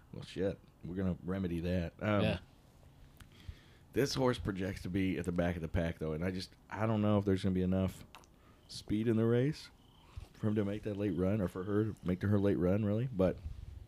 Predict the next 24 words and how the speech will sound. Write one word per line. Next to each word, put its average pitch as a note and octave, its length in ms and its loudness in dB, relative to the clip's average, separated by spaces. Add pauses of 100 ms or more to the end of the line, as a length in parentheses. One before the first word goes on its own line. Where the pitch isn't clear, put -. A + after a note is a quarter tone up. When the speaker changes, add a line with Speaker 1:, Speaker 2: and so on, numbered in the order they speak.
(440)
Speaker 1:
you G2 80 -4
gotta G2 160 4
respect F#2+ 400 2
her F2+ 60 0
if - 60 -4
I'm F2 100 2
gonna F2+ 120 2
play F#2+ 160 2
an F2 100 2
exacta. E2+ 500 -2 (680)
Have G2+ 200 0
to F#2+ 80 -4
have F2+ 160 2
an E2 180 -2
exacta F2+ 480 -2
'cause D#2+ 160 -4
she's D#2+ 240 -6 (220)
six - 320 2
out F2+ 100 6
of F2 80 2
seven F2+ 400 4 (600)
going G#2 340 8
this F#2 160 4
distance F2+ 640 0